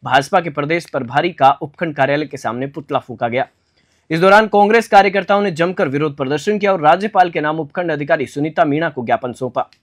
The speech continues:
ज्ञापन में बताया गया कि प्रदेश भाजपा प्रभारी सार्वजनिक रूप से माफी मांगे, नहीं तो समस्त कांग्रेस कार्यकर्ता आंदोलन करने को मजबूर होंगे। विरोध प्रदर्शन में पीसीसी सदस्य शीशराम खटाना सहित कई कांग्रेस कार्यकर्ता मौजूद रहे। गंगापुर सिटी से भगवान जांगिड़ की रिपोर्ट।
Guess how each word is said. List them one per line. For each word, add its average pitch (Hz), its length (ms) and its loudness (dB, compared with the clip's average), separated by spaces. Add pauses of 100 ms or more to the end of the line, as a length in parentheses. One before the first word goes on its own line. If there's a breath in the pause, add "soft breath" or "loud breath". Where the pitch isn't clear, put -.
ज्ञापन 123 220 -2
में 147 160 -2
बताया 151 260 2
गया 175 240 6 (340 soft breath)
कि 170 60 -6
प्रदेश 165 380 0
भाजपा 147 360 2
प्रभारी 156 360 -2
सार्वजनिक 165 560 0
रूप 165 140 -2
से - 160 -6
माफी 135 340 -2
मांगे, 185 340 -2 (260 soft breath)
नहीं 160 300 0
तो 156 120 -8
समस्त 190 420 -2
कांग्रेस 160 400 -4
कार्यकर्ता 139 540 -2
आंदोलन 151 420 0
करने 147 300 -4
को 143 120 -6
मजबूर 139 400 -4
होंगे। 131 320 -4 (420)
विरोध 156 280 0
प्रदर्शन 170 400 0
में 185 300 0 (280 soft breath)
पीसीसी 214 400 -6
सदस्य 175 500 -4
शीशराम 175 460 -4
खटाना 165 360 -2
सहित 165 320 -6
कई 226 180 0
कांग्रेस 160 340 -4
कार्यकर्ता 123 460 -4
मौजूद 143 380 -4
रहे। 143 180 -8 (320)
गंगापुर 165 340 -2
सिटी 180 280 -4
से 175 140 -4
भगवान 143 340 -2
जांगिड़ 139 300 0
की 139 80 -8
रिपोर्ट। 117 300 -8